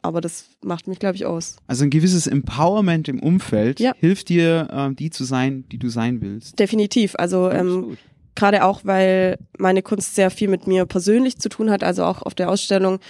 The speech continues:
Speaker 1: äh, wenn man so ein bisschen die Bildtitel vielleicht mal gelesen hat, das sind alles eigentlich Beschreibungen von Gefühlslagen gewesen. Ähm, und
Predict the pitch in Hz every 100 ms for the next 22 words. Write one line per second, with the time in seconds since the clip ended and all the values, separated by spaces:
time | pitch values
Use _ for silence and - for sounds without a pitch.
0 | - _ - 180 180 180 175 175 190 185
1 | 175 214 214 - 220 196 - 185 175 180
2 | 175 180 185 185 185 - - 190 175 -
3 | 185 185 - - - - _ _ _ _
4 | - 185 185 185 196 - 202 190 190 180
5 | 190 175 - 233 226 - 165 165 165 165
6 | 165 165 180 202 - _ 180 175 175 170
7 | - 175 175 -